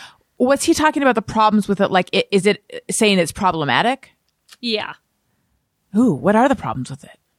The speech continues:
Speaker 2: Um, he had a lot of problems with sea law <laughs> and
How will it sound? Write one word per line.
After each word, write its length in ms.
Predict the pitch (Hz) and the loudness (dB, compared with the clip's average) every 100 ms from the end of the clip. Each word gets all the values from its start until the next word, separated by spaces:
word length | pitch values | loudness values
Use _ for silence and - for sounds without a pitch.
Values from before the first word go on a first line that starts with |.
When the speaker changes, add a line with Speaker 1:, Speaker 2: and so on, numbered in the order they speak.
| _ _ - | _ _ -4
Speaker 2:
Um, 300 | 247 247 240 | 0 0 -2
he 160 | 277 254 | -6 -2
had 220 | 247 254 | -2 -2
a 40 | |
lot 360 | 294 247 220 233 | -4 -2 0 0
of 80 | 247 | -4
problems 520 | 220 214 214 214 - | -2 -2 -4 -10 -6
with 360 | 208 202 - _ | -6 -6 -10 _
sea 480 | - - - 214 220 | -10 -8 -6 -6 -6
law 580 | 226 247 277 311 349 370 _ - | -4 -2 -2 -2 -6 -8 _ -14
<laughs> 280 | - 311 254 | -4 -4 -2
and 160 | 262 | -4